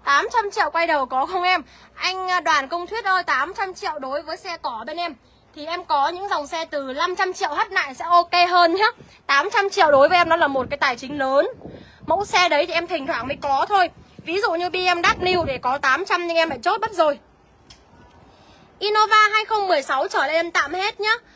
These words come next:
Anh Đoàn Công Thuyết ơi, nếu như anh quan tâm về tám trăm, ví dụ như Santa Fe này, hay những dòng xe mui trần B M W này, hay những dòng xe mẹc thì em không có, nhưng mà chắc chắn là em sẽ tìm được cho anh một mẫu xe vừa đẹp vừa chất lượng.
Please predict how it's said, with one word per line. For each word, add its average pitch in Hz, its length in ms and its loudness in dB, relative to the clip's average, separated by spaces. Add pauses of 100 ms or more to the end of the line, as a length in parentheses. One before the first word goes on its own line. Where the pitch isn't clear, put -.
(180)
Anh 403 200 -4
Đoàn 339 200 0
Công 381 220 -4
Thuyết 466 160 -6
ơi, 381 200 2
nếu 320 180 0
như 359 80 -6
anh 370 180 -4
quan 349 140 -4
tâm 339 240 -4
về 277 120 -4
tám 262 260 -6
trăm, 359 220 -4
ví 339 60 -6
dụ 339 80 -10
như 330 100 -8
Santa 339 380 0
Fe 339 400 4
này, 294 160 0 (460)
hay 359 160 -6
những 381 100 -4
dòng 349 140 0
xe 339 180 0
mui 339 220 -2
trần 285 280 0
B 294 40 -10
M 339 240 0
W 349 500 0
này, 330 120 2
hay 320 100 -2
những 349 100 -4
dòng 330 140 0
xe 320 160 0
mẹc 320 240 0 (400)
thì 294 140 -12
em 381 260 -2
không 415 280 -2
có, 285 300 0
nhưng 381 200 -4
mà 311 100 -2
chắc - 280 -6
chắn 285 140 -6
là 330 80 -6
em 330 200 -4
sẽ 359 140 -8
tìm 330 240 -8
được 247 140 -8
cho 339 80 -4
anh 320 140 -4
một 262 140 -6
mẫu 285 180 -8
xe 330 220 -4
vừa 285 240 -4
đẹp 269 220 -2
vừa 262 100 -8
chất 392 180 -6
lượng. 370 220 0